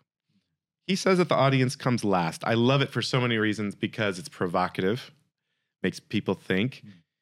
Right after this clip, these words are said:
Speaker 1: It can incense certain people. I think it incenses people when they think about it the wrong way.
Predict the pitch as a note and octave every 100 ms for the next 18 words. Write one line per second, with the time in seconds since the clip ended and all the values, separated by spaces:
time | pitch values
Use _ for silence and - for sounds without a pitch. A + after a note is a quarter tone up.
0 | _ - A2+ A#2 G#2 G2 - - G#2 B2
1 | - - - A#2+ G2+ G2 C3 C#3+ F2+ F2
2 | - _ _ A#2 A2 - G#3+ G#3 A#2 -
3 | B2+ C3+ C#3 A#2 - A#2+ A#2 G#2 G2+ G#2+
4 | G#2 G2+ - _ - B2+ B2 A2 F#2 G2
5 | G2 G2 - F#2 F#2+ F#2+ F2+ F2+ E2+ C#2+